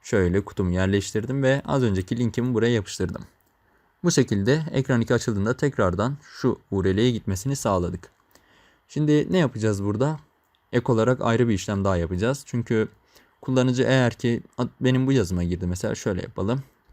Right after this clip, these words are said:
Blogger kalıcı bağlantı nedir, nasıl yapılır adlı yazıma girdi. Geri tuşuna bastığı an uygulamadan atacak. Çünkü nasıl kodlardaki, e, backpressed eğer herhangi bir komut verilmezse uygulamanın o ekranında geri tuşuna basıldığında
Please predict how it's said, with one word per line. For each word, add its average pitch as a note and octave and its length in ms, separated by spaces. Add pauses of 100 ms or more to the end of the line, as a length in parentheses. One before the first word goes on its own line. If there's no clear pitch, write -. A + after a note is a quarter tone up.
(440)
Blogger B2+ 260
kalıcı A#2 340
bağlantı G2 340
nedir, A2+ 200
nasıl C3 240
yapılır F#2+ 320
adlı G2 240
yazıma G#2+ 280
girdi. C3+ 420 (1300)
Geri C#3 200
tuşuna G2 340
bastığı B2 300
an D3+ 160
uygulamadan A#2+ 500
atacak. F2+ 340 (460)
Çünkü D3+ 480 (220)
nasıl C3+ 320
kodlardaki, G2 880 (260)
e, F2 200
backpressed G#2 560 (360)
eğer C3+ 180
herhangi B2 380
bir G2+ 60
komut G2+ 340
verilmezse A2 580
uygulamanın G#2+ 540
o A#2 140
ekranında G2 340
geri A2 220
tuşuna F#2 300
basıldığında C3+ 600